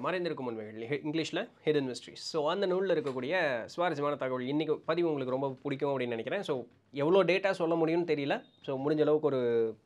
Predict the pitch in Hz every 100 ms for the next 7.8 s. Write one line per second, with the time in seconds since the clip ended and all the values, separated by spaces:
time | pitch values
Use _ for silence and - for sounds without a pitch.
0 | _ _ _ - 180 156 143 127 127 143
1 | 151 135 139 139 139 139 127 123 123 139
2 | 131 120 117 220 170 147 160 156 139 123
3 | 113 120 113 - - _ 123 139 135 139
4 | 120 123 120 123 113 110 113 104 - -
5 | _ - - - - - - - _ _
6 | _ - 175 214 262 226 226 226 - _
7 | - 208 202 180 180 208 214